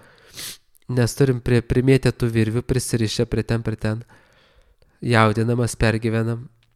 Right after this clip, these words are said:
kas bus, kaip bus, arba kas buvo. Ir, e, nervinė sistema pavargsta ir reikia daug miegot.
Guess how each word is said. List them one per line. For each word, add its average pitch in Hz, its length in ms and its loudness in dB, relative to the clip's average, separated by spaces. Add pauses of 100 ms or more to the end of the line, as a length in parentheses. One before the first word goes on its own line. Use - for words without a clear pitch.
(460)
kas 113 220 0
bus, 113 340 0
kaip 107 240 -2
bus, 110 320 0
arba 101 260 -2
kas 95 240 -2
buvo. 120 420 0 (1500)
Ir, 135 460 4
e, 131 400 4
nervinė 127 420 2
sistema 123 400 -2
pavargsta 104 640 -2
ir 170 100 0
reikia 180 220 -2
daug 165 240 -2
miegot. 127 560 -2